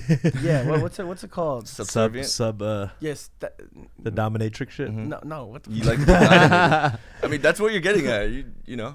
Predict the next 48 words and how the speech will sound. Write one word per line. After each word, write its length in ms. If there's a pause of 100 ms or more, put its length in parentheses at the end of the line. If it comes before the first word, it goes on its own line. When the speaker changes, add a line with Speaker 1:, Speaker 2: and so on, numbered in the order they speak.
Speaker 2:
Yeah, 220
no, 160
Speaker 3:
Kind 80
Speaker 2:
just 140
Speaker 3:
of. 40
Speaker 2:
like, 240
you 80
know, 240
Speaker 1:
Why 180
are 40
you 40
Speaker 2:
like 100
Speaker 1:
guys 120
tickling 520
balls 380
and 160
shit 200
in 60
Speaker 3:
This 180
Speaker 1:
there? 80
Speaker 3:
is 120
your 140
move, 240
first 220
of 140
all. 100
Speaker 2:
<laughs> 20
Speaker 3:
Don't 320
even. 580
<laughs> 140 (400)
I 960 (360)
mean, 260
wait, 100
why 140
did 120
I 20
say 140
this 160
is 60
your 100
move? 40
Speaker 2:
Subordinated. 800 (240)
Speaker 3:
<laughs> 200
Speaker 2:
Subordinated. 640
Speaker 3:
Subordinated. 500
Speaker 1:
Okay. 40 (220)
Speaker 3:
Yeah, 160
yeah, 0